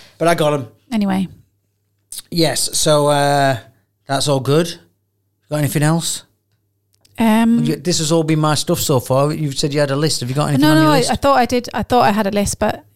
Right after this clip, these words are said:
Speaker 2: yeah, no, I, not, not much to tell really. Um,
Speaker 1: Leo's getting close to going back to uni for year two.
Speaker 2: Yeah, he's, he's itching now. He's like, he, um,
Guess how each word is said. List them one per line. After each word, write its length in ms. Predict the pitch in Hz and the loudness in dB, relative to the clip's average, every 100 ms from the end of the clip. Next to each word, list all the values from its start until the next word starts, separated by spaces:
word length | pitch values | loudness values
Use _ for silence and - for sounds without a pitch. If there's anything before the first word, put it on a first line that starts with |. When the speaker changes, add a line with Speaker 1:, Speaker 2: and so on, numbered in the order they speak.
| _ | _
Speaker 2:
yeah, 240 | 214 214 202 | -8 -6 -6
no, 260 | 214 208 | -6 -6
I, 160 | 208 - | -6 -4
not, 420 | 240 - - - | -4 -4 -8 -6
not 300 | 247 294 - | 0 0 0
much 260 | 262 - - | -4 -4 -6
to 80 | 220 | -2
tell 240 | 220 254 | 0 0
really. 420 | 214 190 185 196 | -2 -4 -6 -6
Um, 460 | 214 214 214 208 202 - | -2 -2 -2 -4 -8 -8
Speaker 1:
Leo's 380 | 180 196 196 175 | 2 4 4 4
getting 260 | 196 185 175 | 2 2 2
close 320 | 185 180 165 | 4 2 2
to 80 | 170 | 0
going 180 | 175 170 | 0 2
back 160 | 170 165 | 2 0
to 100 | 170 | 0
uni 300 | 175 175 165 | 2 2 2
for 120 | 165 | 0
year 280 | 165 165 156 | 2 2 0
two. 420 | 165 170 190 190 | 0 0 0 -6
Speaker 2:
Yeah, 300 | 220 220 214 | -8 -2 0
he's, 180 | 214 220 | 0 -2
he's 200 | - 220 | -2 0
itching 460 | 233 - - 208 202 | 0 0 -2 -2 -2
now. 320 | 196 190 180 | -4 -6 -6
He's 200 | 233 220 | -4 0
like, 240 | 220 - - - | 0 0 -6 -4
he, 240 | 247 233 | -2 0
um, 360 | 220 220 214 | -2 -2 -6